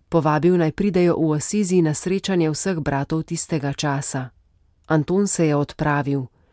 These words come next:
Prehodil je Italijo, dokler ni prišel do Asizija, kjer je prvič srečal svetega Frančiška.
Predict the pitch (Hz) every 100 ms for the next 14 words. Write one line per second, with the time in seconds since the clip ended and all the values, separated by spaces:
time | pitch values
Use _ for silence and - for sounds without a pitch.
0 | _ _ - 151 - 156 147 156 151 127
1 | 147 151 156 180 175 165 156 160 - 190
2 | 190 202 196 175 - 180 165 156 147 -
3 | 208 175 180 165 - 170 160 190 202 190
4 | - 165 151 180 175 - 156 165 151 143
5 | - 147 139 165 143 - 135